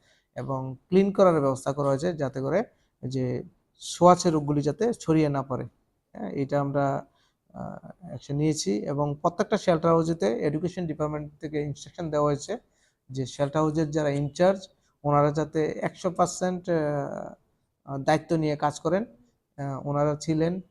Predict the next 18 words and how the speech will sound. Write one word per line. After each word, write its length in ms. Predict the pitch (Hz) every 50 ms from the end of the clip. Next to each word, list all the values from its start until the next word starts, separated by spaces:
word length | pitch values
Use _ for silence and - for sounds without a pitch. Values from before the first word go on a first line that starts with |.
| _ _ _
আমাদের 340 | _ 135 135 147 151 160 160
অফিস 240 | 156 151 151 143 147
থেকে, 300 | - 156 147 156 151 143
যে 120 | 139 143
আমাদের 360 | 139 127 131 131 131 143 143 139 - _ _
ত-, 160 | 147 143 135 127 -
তহসিলদার, 600 | 143 131 - - 151 151 147 151 151 147 139 131
রেভিনিউ 320 | 127 120 123 135 139 143
ইন্সপেক্টর, 520 | 143 143 139 - - 151 143 - - 143 135
ডেপুটি 340 | 135 131 127 135 139 143 139
কালেক্টর, 400 | - 143 139 139 - 143 139 135 - -
ওনাদেরকে 640 | - 143 139 139 135 139 135 135 - 143 139 135 139 _ _ _ _ _ _ _ _
প্রত্যেককে 420 | 151 147 - 185 165 - - 175
আমরা 460 | 156 147 143 147 147 135 131 - - _ _ _ _ _ _ _ _
টিম 320 | _ 185 180 175 170 170 165
ওয়াইজ, 260 | 160 151 147 147 147
সেক্টর 380 | 147 - - 170 - _ 160 156
ওয়াইজ 440 | 147 147 139 139 139 143 - -